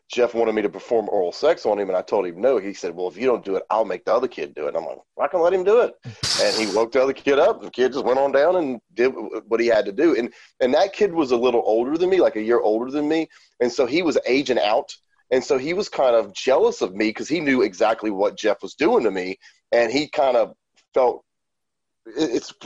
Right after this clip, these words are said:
Speaker 1: really fucked up. But, I mean, he, he was jealous of me and Jeff's relationship 'cause he wasn't the favorite anymore.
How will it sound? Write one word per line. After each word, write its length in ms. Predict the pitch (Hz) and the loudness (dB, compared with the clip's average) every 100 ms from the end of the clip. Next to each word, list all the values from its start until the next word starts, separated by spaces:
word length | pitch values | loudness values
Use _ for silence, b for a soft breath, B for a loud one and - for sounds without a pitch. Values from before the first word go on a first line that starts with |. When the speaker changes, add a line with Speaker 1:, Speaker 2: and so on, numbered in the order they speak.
| 135 | -4
Speaker 1:
really 220 | 190 269 | 0 2
fucked 300 | - 127 120 | 2 -2 2
up. 160 | 220 185 | 2 4
But, 160 | - - | 2 2
I 40 | |
mean, 160 | 143 131 | 2 2
he, 140 | 160 160 | 2 0
he 100 | 143 147 | 0 0
was 140 | 117 | -2
jealous 420 | 98 127 170 190 | 0 2 2 2
of 200 | - 120 - _ _ | 0 -2 -4 _ _
me 180 | 120 135 | 0 2
and 80 | 120 | 2
Jeff's 240 | 117 107 | 2 0
relationship 520 | 113 165 240 - 123 | 2 0 0 -6 -6
'cause 120 | 123 113 | -6 -2
he 140 | 196 | 0
wasn't 320 | 165 127 120 b b b - | 0 0 -2 b b b -4
the 80 | |
favorite 400 | 120 131 131 104 | 0 2 2 0
anymore. 500 | 95 90 76 65 53 | -2 -4 -6 -6 -6